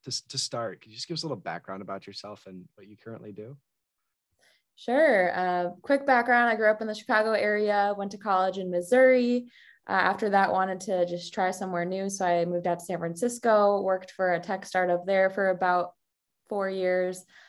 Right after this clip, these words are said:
Speaker 2: um, and then moved to Milwaukee, um, which was kind of a good middle ground. My husband's from central Wisconsin, so it's kind of in between both of our hometowns. Um, and so my background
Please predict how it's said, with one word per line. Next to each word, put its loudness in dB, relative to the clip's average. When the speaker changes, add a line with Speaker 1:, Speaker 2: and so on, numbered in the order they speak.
Speaker 2:
um, 2
and 2
then 2
moved -2
to -2
Milwaukee, 0
um, 4
which -2
was -4
kind 0
of -2
a 0
good 4
middle 0
ground. 0
My -2
husband's -4
from -6
central 0
Wisconsin, -4
so -2
it's -4
kind -4
of -4
in -4
between -8
both -10
of -12
our -4
hometowns. -6
Um, 0
and 2
so 0
my 2
background 2